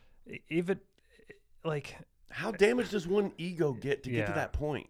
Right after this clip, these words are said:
Speaker 1: And so many people are like that, too, that
Speaker 2: Well,
Speaker 1: it's
Speaker 2: I know.
Speaker 1: insane.
Speaker 2: And the thing is, is, like, dude, it, you know, if hurt people hurt people, then a lot of people are fucking hurting. And I understand. Okay, I understand you hurt, and I understand you wanna throw a monkey wrench into it the last time, and
Speaker 1: Mm-hmm.
Speaker 2: you love his braggadociousness, and you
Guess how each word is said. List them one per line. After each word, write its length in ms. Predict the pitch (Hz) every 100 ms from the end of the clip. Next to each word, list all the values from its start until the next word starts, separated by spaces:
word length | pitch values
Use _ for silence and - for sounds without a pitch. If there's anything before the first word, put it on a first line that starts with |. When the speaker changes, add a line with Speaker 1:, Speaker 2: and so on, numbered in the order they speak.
| -
Speaker 1:
And 100 | 135
so 160 | - 185
many 160 | 135
people 420 | 107 - 214 143
are 120 | 117 107
like 160 | 104
that, 180 | 113 113
too, 320 | - 175 156
that 80 | 113
Speaker 2:
Well, 80 | 113
Speaker 1:
it's 140 | - 156
Speaker 2:
I 80 |
know. 120 | 180 247
Speaker 1:
insane. 500 | 277 226 170 180 101 - - -
Speaker 2:
And 100 | 180
the 60 |
thing 220 | 190 262 269
is, 160 | 294
is, 100 | 220
like, 180 | 151 143
dude, 160 | 190 208 -
it, 140 | 160 -
you 160 | 170
know, 180 | 156 120 - _ 50 -
if 120 | -
hurt 320 | 104 190 196
people 320 | 202 202 175
hurt 260 | 135 151 -
people, 380 | 147 - 110 107
then 260 | 113 120 120
a 100 | 135
lot 480 | 127 127 147 143 151
of 160 | 147
people 460 | - 151 151 143 147
are 100 | 120 117
fucking 340 | - 143 - 127
hurting. 440 | 117 156 165 117 - - - -
And 100 | 131
I 80 |
understand. 520 | 147 165 - 180 98 - -
Okay, 120 | 107 -
I 60 |
understand 420 | 131 147 - 156 139
you 60 |
hurt, 180 | 123 147
and 60 | 135
I 60 |
understand 340 | 110 113 120 110
you 60 |
wanna 180 | 104 101
throw 160 | 95 90
a 60 |
monkey 280 | 87 107 117
wrench 280 | 113 113 113
into 260 | 117 117 113
it 80 |
the 60 | 98
last 320 | 101 104 107
time, 380 | - 113 113 120
and 100 | 95
Speaker 1:
Mm-hmm. 360 | 123 127 110 107
Speaker 2:
you 100 | 123
love 180 | 120 110
his 100 | 101
braggadociousness, 1080 | 117 110 101 92 113 120 107 117 117 113 -
and 260 | 104 104
you 220 | 95 110